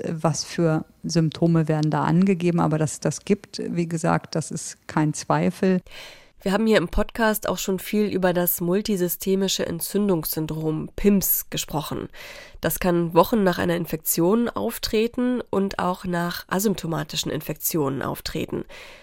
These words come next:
Speaker 2: Vielleicht erstmal, woran kann man das erkennen?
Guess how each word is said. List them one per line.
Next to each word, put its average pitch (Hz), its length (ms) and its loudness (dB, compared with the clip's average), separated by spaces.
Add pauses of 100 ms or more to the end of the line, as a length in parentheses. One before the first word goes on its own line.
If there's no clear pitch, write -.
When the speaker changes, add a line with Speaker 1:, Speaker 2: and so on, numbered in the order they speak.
(160)
Speaker 2:
Vielleicht 190 460 0
erstmal, 196 560 0 (180)
woran 226 360 2
kann 220 160 -4
man 202 120 2
das 196 160 0
erkennen? 170 560 -4